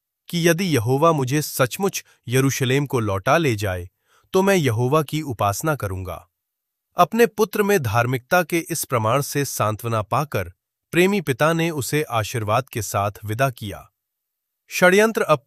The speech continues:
पूर्ण रूप से तैयार हो चुका था। अबशालोम के पाखंड का सर्वोच्च अभिनय न केवल राजा को धोखा देने के लिए तैयार किया गया था,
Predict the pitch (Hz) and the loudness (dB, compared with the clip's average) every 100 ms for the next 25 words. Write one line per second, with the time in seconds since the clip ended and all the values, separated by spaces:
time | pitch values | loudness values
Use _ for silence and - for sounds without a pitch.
0 | - 190 208 135 131 - 143 139 123 110 | -4 0 2 2 0 -2 -4 -2 -2 -2
1 | 104 110 98 95 - 92 92 - - _ | 0 -2 -4 -10 -10 -10 -12 -16 -18 _
2 | _ _ _ _ _ 117 - 117 107 113 | _ _ _ _ _ -6 -4 -2 0 0
3 | 131 123 113 - 107 - 135 127 131 127 | -2 -4 -4 0 0 0 -4 -2 0 0
4 | - - - - 160 147 185 214 - - | -2 -16 -14 2 2 6 4 4 0 -2
5 | 120 139 160 143 107 147 170 156 160 135 | 0 2 2 0 2 2 2 0 0 2
6 | 107 113 135 131 135 104 110 117 175 151 | 0 2 0 0 -4 -2 -4 -4 -2 0
7 | 120 120 117 117 113 113 107 101 101 104 | 0 -2 -4 -4 -4 -4 -4 -2 -2 -4
8 | 110 101 95 107 151 - 95 | -6 -6 -2 -2 -2 -4 -10